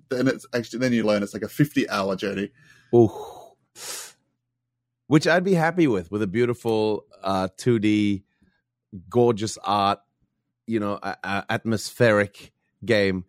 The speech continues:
Speaker 2: But once it started doing those teeny tiny little Souls-like
Speaker 1: Oh,
Speaker 2: elements,
Speaker 1: Souls,
Speaker 2: I was like,
Speaker 1: yes.
Speaker 2: yeah, I'm like,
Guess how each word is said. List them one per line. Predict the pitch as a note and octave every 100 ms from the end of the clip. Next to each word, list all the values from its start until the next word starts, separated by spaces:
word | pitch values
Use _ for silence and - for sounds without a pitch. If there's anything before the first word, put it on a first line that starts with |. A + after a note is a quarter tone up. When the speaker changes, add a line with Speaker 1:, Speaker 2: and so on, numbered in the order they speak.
| _ _ _ _
Speaker 2:
But | - G#2+
once | G#2+ A#2+ -
it | B2
started | G2+ - A2+ G2+ G2
doing | A2 G2+
those | G2 F#2+ F#2 - _
teeny | - B2+ B2
tiny | A2+ A#2+ G#2+ G#2+
little | G#2 G2+ G2
Souls-like | - - G2 G2 F#2+ F#2+ F#2 G2
Speaker 1:
Oh, | G#2+ G#2+
Speaker 2:
elements, | G2+ G2
Speaker 1:
Souls, | G#2+ A2 A2
Speaker 2:
I |
was | G2+ F#2+
like, | G2 G2+
Speaker 1:
yes. | G2+
Speaker 2:
yeah, | B2 A#2+ A2
I'm | G#2+ A#2
like, | G#2 -